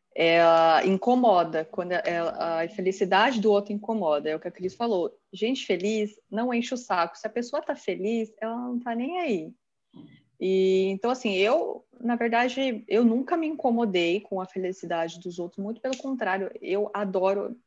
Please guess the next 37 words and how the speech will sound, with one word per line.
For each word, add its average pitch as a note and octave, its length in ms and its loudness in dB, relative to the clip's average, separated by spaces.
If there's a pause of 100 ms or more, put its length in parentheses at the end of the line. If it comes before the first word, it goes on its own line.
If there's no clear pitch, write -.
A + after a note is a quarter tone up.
quem G3+ 140 -6
me A3+ 100 -6
conhece F#3+ 380 -4
sabe G3 180 -4
que G3 140 -8
eu, G#3 40 -2 (460)
eu F#3+ 100 -2
incentivo G3+ 800 -2
muito, G#3 420 -2
ah, A#3+ 100 -2
quer A#3+ 180 -10
fazer A3 180 -4
aquilo, A3 280 -4
quer G#3+ 160 -10
fazer G#3 180 -4
aquilo, A#3 280 -2
ah, A#3+ 100 0
ganhei G#3 440 0
isso, G#3 140 -6
ganhei. G#3 180 -6 (580)
Ótimo, G3+ 540 2
maravilhoso, F#3+ 840 -2
eu F#3 60 -12
quero F#3 260 -6
mais F3+ 280 -4
é G#3 60 -6
que A3+ 320 -10 (560)
conquiste G3+ 640 0
as F#3 140 -8
coisas, F#3+ 480 -4
seja F#3+ 240 -6
feliz, F#3 480 -2
porque G3 440 0 (140)
a A3+ 80 -10
pessoa F#3+ 360 -2
estando A#3+ 360 0
feliz, G#3+ 560 -2